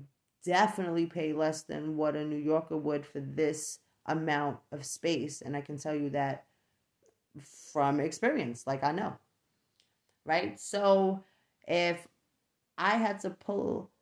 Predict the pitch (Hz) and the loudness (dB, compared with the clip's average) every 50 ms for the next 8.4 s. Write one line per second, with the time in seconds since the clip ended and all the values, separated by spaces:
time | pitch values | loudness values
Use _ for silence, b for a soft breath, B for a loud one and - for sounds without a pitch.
0 | _ _ _ _ _ _ _ _ _ _ _ _ _ - 165 175 190 196 196 175 | _ _ _ _ _ _ _ _ _ _ _ _ _ -8 -4 0 2 4 4 4
1 | 165 156 156 156 156 156 - 170 165 165 175 180 180 180 - 180 175 170 165 156 | 4 2 2 0 0 0 2 2 2 2 0 -2 -4 -4 -4 -4 -4 -2 -2 -4
2 | 151 147 143 - - 143 139 - _ _ _ _ _ _ _ _ _ _ _ _ | -4 -6 -6 -8 -8 -10 -14 -18 _ _ _ _ _ _ _ _ _ _ _ _
3 | _ 175 202 196 196 - 170 175 170 147 117 - 139 135 - _ _ _ _ _ | _ -4 -2 -2 -2 -4 -4 -2 -2 -2 -4 -6 -10 -14 -16 _ _ _ _ _
4 | _ _ _ _ _ _ _ _ _ _ _ _ _ _ _ _ _ _ _ _ | _ _ _ _ _ _ _ _ _ _ _ _ _ _ _ _ _ _ _ _
5 | - 170 170 175 180 180 170 175 175 170 170 170 165 170 - - - 156 165 185 | -4 -2 -2 0 0 0 0 2 2 4 2 2 2 0 0 0 -2 0 0 2
6 | 190 - 196 196 - 190 190 - 180 180 175 190 185 - 175 - 175 170 170 - | 2 0 0 -2 -2 -4 -4 -6 -4 -4 -2 -2 -2 -2 -4 -4 -6 -6 -4 -4
7 | 185 190 - 180 170 170 170 170 165 - - - - - _ _ _ _ _ _ | -6 -4 -4 -6 -4 -4 -4 -4 -6 -8 -14 -16 -18 -20 _ _ _ _ _ _
8 | - 175 170 160 160 160 165 | -2 -2 0 0 -2 -4 -8